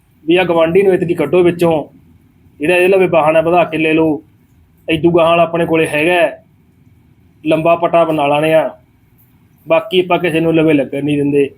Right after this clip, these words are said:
ਸੋ ਇਹ ਲੋਕ ਪਰਮਾਤਮਾ ਨੂੰ ਭੁੱਲ ਜਾਂਦੇ ਹੈ।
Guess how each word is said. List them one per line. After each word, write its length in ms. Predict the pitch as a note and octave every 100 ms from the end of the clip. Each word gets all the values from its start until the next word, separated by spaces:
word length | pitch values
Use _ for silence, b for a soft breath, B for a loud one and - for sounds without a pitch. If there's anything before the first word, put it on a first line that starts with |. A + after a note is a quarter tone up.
| _ _ _ _ _ _ -
ਸੋ 120 | E3+
ਇਹ 60 | F3+
ਲੋਕ 320 | F3 F3 F3 F3 E3+ E3
ਪਰਮਾਤਮਾ 500 | D#3+ D#3 D3+ D#3 D#3
ਨੂੰ 100 | D3+
ਭੁੱਲ 200 | F3 C#3+
ਜਾਂਦੇ 300 | C#3 C#3+ D3
ਹੈ। 160 | C#3